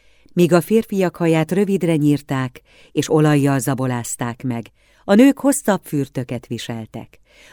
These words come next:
Otthoni körülmények között hajtükkel, fonással, csatokkal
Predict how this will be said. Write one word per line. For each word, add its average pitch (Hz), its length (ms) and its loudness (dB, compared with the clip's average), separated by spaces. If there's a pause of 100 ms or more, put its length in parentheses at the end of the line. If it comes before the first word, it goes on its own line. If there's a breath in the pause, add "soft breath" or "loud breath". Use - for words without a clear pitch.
Otthoni 269 380 4
körülmények 170 600 4
között 165 300 -2
hajtükkel, 170 840 -2 (300 soft breath)
fonással, 190 600 4
csatokkal 190 680 0